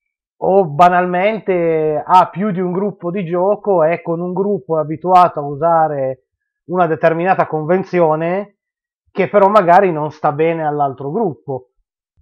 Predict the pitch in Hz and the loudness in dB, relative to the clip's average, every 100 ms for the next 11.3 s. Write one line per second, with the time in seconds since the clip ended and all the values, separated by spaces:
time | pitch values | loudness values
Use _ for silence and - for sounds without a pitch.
0 | _ - 190 226 175 180 175 160 143 139 | _ -8 -4 -2 -2 -4 -4 -8 -8 -10
1 | - 151 139 156 156 131 135 139 127 - | -8 -8 -2 0 0 -2 -8 -8 -8 -12
2 | 139 160 180 180 165 151 - 160 151 151 | -8 -4 -2 0 0 -2 -4 -4 -2 -2
3 | - 147 147 147 170 156 151 135 156 151 | -2 -2 -2 -2 -2 -2 -6 -4 -2 -2
4 | 156 151 147 135 - 165 151 147 139 151 | -6 -8 -8 -6 0 0 0 -4 -8 -4
5 | 156 143 135 151 143 139 131 131 143 135 | -2 -2 -4 -4 -4 -4 -6 -6 -8 -6
6 | 143 139 143 143 139 139 143 131 143 131 | -6 -6 -8 -6 -6 -6 -6 -8 -8 -10
7 | _ _ _ _ _ _ 135 156 175 175 | _ _ _ _ _ _ -8 -2 -2 -2
8 | 180 165 147 151 160 175 180 160 151 - | -4 -4 -4 -2 0 2 0 0 -2 -2
9 | 160 160 156 143 151 143 143 147 - 151 | -2 -2 -4 -2 -2 -2 -6 -6 -6 -2
10 | 151 151 147 143 143 139 135 - 175 180 | 0 0 -2 -6 -6 -6 -8 -8 -2 0
11 | 151 139 135 | -2 -6 -14